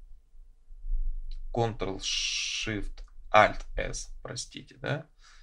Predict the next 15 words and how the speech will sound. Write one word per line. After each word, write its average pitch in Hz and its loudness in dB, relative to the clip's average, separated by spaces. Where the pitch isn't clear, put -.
И 127 2
вот 101 4
здесь - -4
тысяча - -2
двести — 98 -2
это - -6
уже 85 -6
лиш-, 101 -2
лишка, 92 0
можно 101 -6
там - -6
девятьсот 98 -4
оставить. - -10
Все, - -8
сохраняем. 151 -2